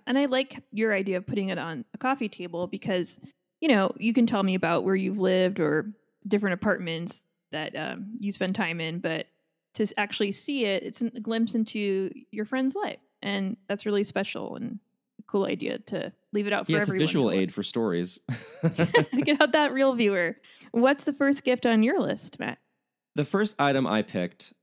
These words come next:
Speaker 2: is pricey, and it's a little weird insofar as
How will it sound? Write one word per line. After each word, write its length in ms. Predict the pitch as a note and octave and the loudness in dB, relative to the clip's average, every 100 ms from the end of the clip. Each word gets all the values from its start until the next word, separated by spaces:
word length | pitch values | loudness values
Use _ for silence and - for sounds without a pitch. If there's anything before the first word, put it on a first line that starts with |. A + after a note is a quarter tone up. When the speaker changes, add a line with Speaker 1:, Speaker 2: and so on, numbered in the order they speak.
| _ | _
Speaker 2:
is 380 | A#2 A2 G#2+ G2+ | 0 2 2 0
pricey, 640 | - - F#2 F#2+ C#3 C#3 G3+ _ _ _ - | -4 -2 0 0 0 0 -2 _ _ _ -2
and 140 | C#3+ | 0
it's 100 | D3+ | 2
a 40 | E3+ | 2
little 540 | G3 G3+ F#3+ E3+ - - - _ - | 4 2 2 0 -4 -16 -20 _ -2
weird 460 | D#3+ F3 E3+ E3 | 2 4 4 4
insofar 580 | C3 C3+ D3+ B2 B2 A#2 | 2 2 2 2 2 4
as 300 | A#2+ A2+ | 2 0